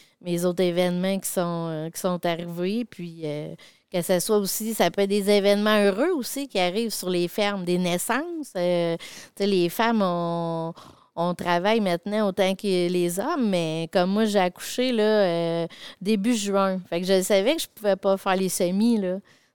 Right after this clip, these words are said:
Tu sais, fait que là, faut, faut que tu t'organises, tu sais, faut que tu trouves des plans A, des plans B, euh. Fait que c'est comme ça qu'on, qu'on a fait au début avec ma mère. Puis, euh, là, pendant, j'étais allée aux, euh, à l'I T A.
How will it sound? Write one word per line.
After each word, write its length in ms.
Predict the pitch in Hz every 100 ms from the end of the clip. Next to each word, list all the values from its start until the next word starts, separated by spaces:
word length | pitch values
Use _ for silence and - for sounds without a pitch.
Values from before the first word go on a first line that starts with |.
| -
Tu 100 | 190
sais, 40 |
fait 160 | 185 170
que 120 | 220
là, 80 | 226
faut, 160 | 208 190
faut 320 | - - 190
que 100 | -
tu 60 |
t'organises, 880 | - 185 196 214 226 240 208 185 208
tu 100 | 226
sais, 40 | 220
faut 300 | - 190 180
que 300 | 196 180 170
tu 160 | - -
trouves 220 | 190 196
des 160 | 196
plans 340 | 185 202 190 190
A, 220 | 202 180
des 140 | 175 196
plans 340 | 208 190 190
B, 80 | 190 214 160 180
euh. 280 | 196 165 160 170 _ _ - - _ _ _ _
Fait 120 | 190
que 40 | 175
c'est 160 | 196
comme 240 | 180 185 196
ça 180 | - 214
qu'on, 600 | 196 175 170 170 165 165
qu'on 200 | 180 180
a 100 | 180
fait 260 | - 202 208
au 100 | 196
début 380 | 185 185 175 196
avec 240 | 185 -
ma 160 | 175 170
mère. 280 | 170 190 269
Puis, 260 | - - 175
euh, 500 | 165 160 160 160 160 160 - _ _
là, 160 | 180 180
pendant, 420 | 196 180 180 190
j'étais 140 | 190 180
allée 120 | 185
aux, 220 | 185 175
euh, 420 | 175 170 170 165 165
à 60 |
l'I 140 | 180 170
T 260 | 185 170
A. 140 | 180